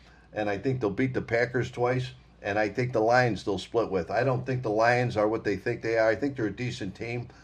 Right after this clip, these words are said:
but I think they're gonna level off, and I think the Vikings, I realized something from last year. The Vikings had a points differ-, a negative points differential last year.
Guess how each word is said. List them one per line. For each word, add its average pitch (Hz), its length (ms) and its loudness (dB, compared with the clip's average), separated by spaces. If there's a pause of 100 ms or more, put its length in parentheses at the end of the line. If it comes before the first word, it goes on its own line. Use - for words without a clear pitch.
(140)
but 113 100 2
I 110 80 6
think 131 240 0
they're 123 100 -4
gonna 107 200 0
level 101 340 0
off, 101 240 2
and 92 80 -4
I 90 60 -2
think 117 180 -8
the - 80 -4
Vikings, 104 420 2
I 101 60 2
realized 120 440 2
something 107 240 -4
from 98 180 -6
last 104 280 -2
year. 104 200 -2 (480)
The 123 80 -2
Vikings 139 540 0 (340)
had 139 220 4
a 117 200 2
points 143 380 2
differ-, 123 340 2
a 113 80 2
negative 135 440 2
points 123 300 0
differential 92 680 -2
last 82 340 -4
year. 85 180 -6